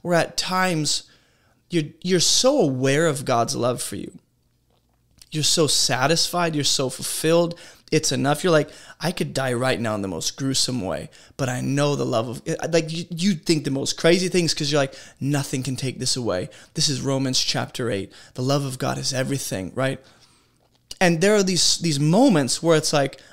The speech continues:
"I don't wanna, I don't want this to be disrupted." Like, I don't, I don't want to lose focus and lose awareness of the, of the love of God in this moment that I have.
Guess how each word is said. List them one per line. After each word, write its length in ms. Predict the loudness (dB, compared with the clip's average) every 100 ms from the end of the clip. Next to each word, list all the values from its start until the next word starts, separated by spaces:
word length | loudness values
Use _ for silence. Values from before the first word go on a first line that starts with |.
| -6
"I 140 | -2
don't 160 | 0 0
wanna, 360 | 0 0 -2 -12 _ _ _
I 100 | -2
don't 160 | 0 2
want 240 | 2 2
this 160 | 2 2
to 120 | 0
be 140 | -2 0
disrupted." 600 | 0 0 -2 -4 -10 -16 _ _ _ _ _ _ _ _ _ _ _ _ _ _ _ _ -20 -2
Like, 200 | 0 4
I 100 | 6
don't, 160 | 6
I 100 | 4
don't 140 | 4 4
want 260 | 4 2
to 140 | 0 0
lose 440 | 2 2 4 2
focus 800 | -2 2 2 4 0 0 -2 -2 -10 _ _ _ _ _ -2
and 140 | 2 4
lose 220 | 4 2
awareness 680 | 0 2 2 2 2 0 -2
of 80 |
the, 140 | -4 -4
of 120 | -2 -2
the 100 | 0
love 220 | 0 0
of 180 | -4 0
God 240 | 2 2
in 60 | 0
this 200 | -2 -2
moment 280 | -4 -4 -4
that 80 |
I 60 | -4
have. 400 | -4 -8 -10 -16